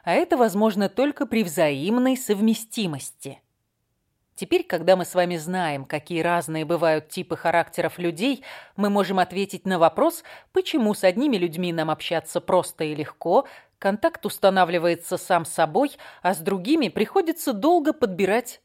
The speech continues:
правильные слова, находить компромиссы, и даже в этом случае общение бывает некомфортным. Проблема кроется в психологической совместимости. Психологическая совместимость типов характера —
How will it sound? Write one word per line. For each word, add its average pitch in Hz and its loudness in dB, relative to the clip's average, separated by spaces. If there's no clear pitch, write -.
правильные 190 2
слова, 127 -2
находить 170 -4
компромиссы, 175 -2
и 170 -8
даже 170 0
в 156 -2
этом 233 0
случае 165 -2
общение 302 0
бывает 220 0
некомфортным. 180 -4
Проблема 262 0
кроется 294 2
в - -20
психологической 208 -2
совместимости. 226 -4
Психологическая 202 -2
совместимость 190 -6
типов 196 -2
характера — 165 0